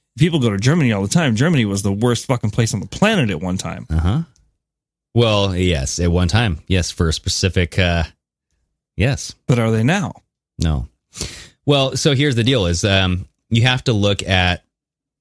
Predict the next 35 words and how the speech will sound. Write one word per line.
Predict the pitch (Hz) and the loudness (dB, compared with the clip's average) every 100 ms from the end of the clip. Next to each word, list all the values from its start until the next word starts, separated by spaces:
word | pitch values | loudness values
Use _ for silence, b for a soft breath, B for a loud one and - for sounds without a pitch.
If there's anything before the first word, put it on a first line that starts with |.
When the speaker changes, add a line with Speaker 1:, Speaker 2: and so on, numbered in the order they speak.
| _ _ _ _ _ _ _ _ _ _ _ _ - - | _ _ _ _ _ _ _ _ _ _ _ _ -8 0
Speaker 2:
perspective, | 117 - 131 131 143 127 - - _ - | 0 0 -2 0 0 0 -6 -18 _ -2
obviously, | 107 98 95 92 87 - - | 0 0 0 0 -2 -2 -2
but | 107 | 0
you | |
have | 104 110 | 2 0
to | - | 0
look | 98 95 101 | 0 0 2
at, | 92 90 - - | 2 0 -2 -2
um, | 92 85 85 | 0 2 0
what's | 92 - | 0 -2
the, | - 90 85 | -2 0 0
what, | - 90 95 - | 0 -2 -2 0
who | 87 139 | 0 2
gets | 120 110 - | 0 -2 -2
the | 110 | -2
most | 92 90 85 80 | 0 0 -2 -2
out | 73 | -2
of | 67 | -4
something. | - 76 67 - 80 _ - | -4 -6 -6 -10 -12 _ -12
Speaker 1:
Mm-hmm. | 110 101 127 - _ _ - | -12 -12 -16 -20 _ _ -2
Speaker 2:
If | 107 - | 0 2
you | 127 147 151 | 2 2 0
describe | 135 - 120 117 110 110 | 0 -2 0 2 2 0
Saddam | - 98 101 98 | -2 0 0 2
Hussein | 92 90 92 90 85 | 0 0 2 2 0
as | 78 82 80 80 - | 0 2 2 -2 0
a | 85 78 78 | 0 0 0
warmonger | 90 117 127 113 110 98 104 80 | 2 2 2 0 0 0 -2 -2
and | 85 78 80 | -4 -4 -2
somebody | 95 87 85 85 | 0 0 0 0
who | 90 85 | 0 0
is | 80 80 | 0 -2
a | 80 | -2
dictator | 76 101 - 98 92 90 | 0 -2 0 -2 0 -2
and | 85 | -2